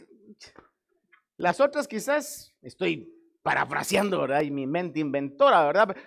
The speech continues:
Pero, pero para que haya dicho que ya no había esperanza, es porque todos le han de haber dicho, "Abraham, ¿no será que soñaste? ¿No será en que, que en tu afán de que, de que eso pase, eh,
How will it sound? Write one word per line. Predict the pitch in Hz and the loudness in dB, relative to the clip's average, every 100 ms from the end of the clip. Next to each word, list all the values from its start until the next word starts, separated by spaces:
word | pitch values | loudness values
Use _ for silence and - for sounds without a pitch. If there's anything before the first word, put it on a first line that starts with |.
| - | -12
Pero, | 175 - - _ _ _ _ _ - | -12 -12 -18 _ _ _ _ _ 0
pero | 208 202 | 2 4
para | 202 202 208 | 4 4 4
que | 226 226 - - _ _ - | 2 0 0 -16 _ _ 4
haya | 269 285 | 8 8
dicho | 285 302 311 277 262 | 6 2 2 0 0
que | 233 - 214 | -8 -10 -2
ya | 185 | 0
no | 277 294 | 2 2
había | 277 302 311 | 0 4 4
esperanza, | - - 240 277 330 311 269 269 | 4 0 2 4 4 2 0 0
es | 285 | -2
porque | - 233 226 | -6 -8 -8
todos | - 294 302 | 0 4 6
le | |
han | 277 | 4
de | 269 | 4
haber | 269 277 | 2 0
dicho, | 285 277 | -4 -8
"Abraham, | 262 262 302 330 320 - _ _ _ _ _ _ _ _ - | -8 -8 -8 -8 -10 -20 _ _ _ _ _ _ _ _ -4
¿no | 262 | -2
será | 320 311 320 | 2 2 2
que | 330 | 0
soñaste? | 285 247 233 294 320 - - 311 294 254 - _ _ _ _ _ _ _ _ _ _ _ _ _ _ _ - | -2 -2 0 0 0 -2 -4 0 0 -2 -12 _ _ _ _ _ _ _ _ _ _ _ _ _ _ _ 2
¿No | 302 | 4
será | 370 349 339 415 | 6 6 6 6
en | 370 | 4
que, | 330 277 | 0 0
que | - 294 | -2 0
en | 254 254 | 0 2
tu | 269 | 2
afán | - - 247 320 392 359 | 2 0 4 6 4 2
de | 302 | -2
que, | - 214 - - | 0 0 0 0
de | 233 233 | 2 4
que | 269 349 | 4 2
eso | - 269 - | 2 0 2
pase, | 233 330 320 339 294 214 - - | 4 4 2 2 0 0 -4 -14
eh, | 175 190 175 _ 175 | -12 -12 -14 _ -20